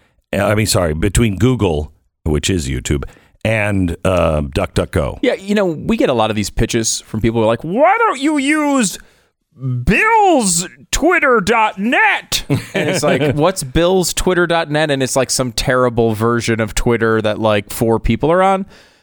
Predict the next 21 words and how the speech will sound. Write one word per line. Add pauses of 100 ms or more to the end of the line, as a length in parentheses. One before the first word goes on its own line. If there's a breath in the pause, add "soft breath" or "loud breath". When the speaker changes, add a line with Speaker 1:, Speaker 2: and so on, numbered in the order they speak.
(120 soft breath)
Speaker 2:
Uh,
and
there's,
so
there's
competing
products,
and
I
think
it's
good
that
there
are
competing
products,
but
sometimes
they
don't,